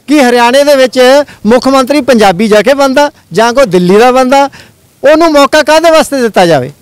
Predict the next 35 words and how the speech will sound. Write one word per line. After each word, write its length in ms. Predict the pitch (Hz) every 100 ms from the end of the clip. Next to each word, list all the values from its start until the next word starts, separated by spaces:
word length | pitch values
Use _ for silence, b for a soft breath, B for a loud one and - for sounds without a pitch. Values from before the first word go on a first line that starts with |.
| b b b _
ਆਪਣਾ 400 | 180 220 269 294 302
ਕੇਜਰੀਵਾਲ 760 | 254 226 233 277 277 254 254
ਨੇ 480 | 240 214 226 277 311 - b b
ਆਪਣਾ 360 | - 233 277 302
ਮਜੀਠੀਆ 460 | 269 240 254 262 285
ਦੇ 100 | 277
ਉੱਤੇ 220 | 233 269
ਆਰੋਪ 380 | 254 233 247 240
ਲਾਇਆ 300 | 208 208 240
ਕਿ 140 | 285
ਚਿੱਟੇ 360 | - 214 233 240
ਦਾ 120 | 254
ਕਿੰਗਪਿਨ 480 | 247 240 254 277 269
ਹੈ, 100 | 254 _ _ 147
ਬਾਅਦ 220 | 160 202
ਵਿੱਚ 180 | 226 202
ਮਾਫੀ 280 | 170 170
ਮੰਗ 200 | 240 233
ਲਈ। 140 | 214 202 _ _ b b b b -
ਉਹਨੇ 280 | 277 320
ਆਪਣਾ 460 | 320 302 294 302 311
ਸੁਪਰੀਮ 460 | - 240 277 311 294
ਕੋਰਟ 240 | 294 277
ਦੇ 140 | 277
ਵਿੱਚ 160 | 269 254
ਪਹਿਲਾਂ 260 | 262 277 302
ਕਹਿੰਦਾ 280 | 277 277 302
ਕਿ 100 | 302
ਤਿੰਨ 260 | 262 277
ਸੌ 120 | 254 294
ਯੂਨਿਟ 320 | 277 302 294
free 240 | 254 320
ਦਿਆਂਗਾ 320 | 320 302 285
ਬਿਜਲੀ 300 | 262 277 302
ਦੇ, 140 | 277